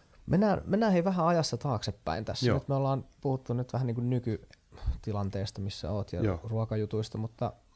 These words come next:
Speaker 1: mutta mä en oo, me ei ole juteltu, että ko-, koska sä oot aloittanut metsästyksen niin kuin, ja missä?
Speaker 2: Okei. Tota,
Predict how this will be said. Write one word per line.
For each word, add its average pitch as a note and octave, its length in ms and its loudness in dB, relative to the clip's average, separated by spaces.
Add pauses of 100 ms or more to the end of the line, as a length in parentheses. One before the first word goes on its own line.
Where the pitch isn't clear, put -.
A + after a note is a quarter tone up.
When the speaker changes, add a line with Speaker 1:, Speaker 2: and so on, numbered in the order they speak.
Speaker 1:
mutta A#2 320 -6
mä F#3 160 0
en D#3 60 0
oo, D3+ 140 2 (1300)
me D#3 100 -2
ei F3+ 60 2
ole E3 140 0
juteltu, E3+ 300 0
että G2+ 180 -10
ko-, - 100 -20
koska - 260 -4
sä B2+ 80 0
oot F#2+ 80 -2
aloittanut A#2 460 -4
metsästyksen - 600 -8 (240)
niin A2 160 -6
kuin, A2+ 140 -6
ja C3 80 -2
missä? - 420 -6 (480)
Speaker 2:
Okei. G2+ 360 2 (760)
Tota, G#2+ 480 2